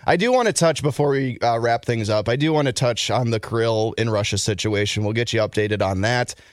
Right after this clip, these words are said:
Uh, he's been de-, denied entry into the United States twice now.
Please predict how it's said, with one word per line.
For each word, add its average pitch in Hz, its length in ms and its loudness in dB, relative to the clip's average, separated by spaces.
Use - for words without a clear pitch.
Uh, 104 120 0
he's 107 160 -2
been 117 140 -2
de-, 123 220 2
denied 120 420 0
entry 117 360 0
into 117 220 -2
the 113 80 -2
United 113 340 0
States - 420 -4
twice 139 480 0
now. 143 440 2